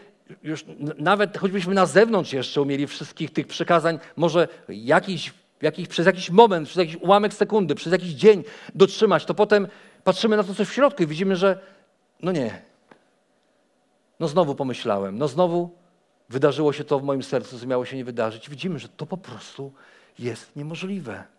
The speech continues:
I to prawda. Takie życie, takie życie, życie w zgodzie z dziesięcioma przykazaniami, życie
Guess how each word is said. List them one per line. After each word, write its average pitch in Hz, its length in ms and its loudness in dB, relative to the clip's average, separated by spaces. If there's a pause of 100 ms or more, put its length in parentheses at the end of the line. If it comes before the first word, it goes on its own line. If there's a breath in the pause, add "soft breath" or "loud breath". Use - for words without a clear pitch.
(1700)
I - 60 -14
to 180 100 -6
prawda. 156 540 -8 (2250)
Takie 170 260 -2
życie, 117 480 -10 (1800)
takie 165 260 -2
życie, 127 380 -8
życie 156 280 -4
w 127 60 -12
zgodzie 170 400 2
z 156 40 -6
dziesięcioma 160 440 -4
przykazaniami, 151 600 -4
życie 175 320 -2